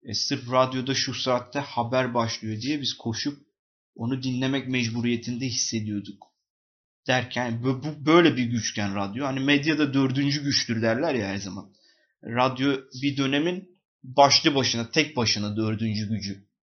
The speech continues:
olarak ele alan bir kesim var. Dedemlerin olduğu kesim. Bir de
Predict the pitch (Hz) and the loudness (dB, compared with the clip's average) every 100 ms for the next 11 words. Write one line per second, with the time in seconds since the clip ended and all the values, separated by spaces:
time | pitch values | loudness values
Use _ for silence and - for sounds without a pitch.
0 | _ 120 120 123 117 - 117 131 123 120 | _ -4 2 4 2 -2 4 6 6 4
1 | 113 107 98 - _ - 107 - 101 101 | 2 -2 -6 -10 _ -6 -4 -4 -4 -2
2 | 151 - 117 104 104 104 104 104 95 104 | -4 -2 -4 -2 -2 -2 -2 -4 -6 -8
3 | 101 98 104 - - 151 - _ _ _ | -8 -8 -10 -10 -8 -10 -14 _ _ _
4 | - - - - - 170 214 156 185 196 | -20 -20 -20 -20 -8 -2 2 4 4 2
5 | - | -12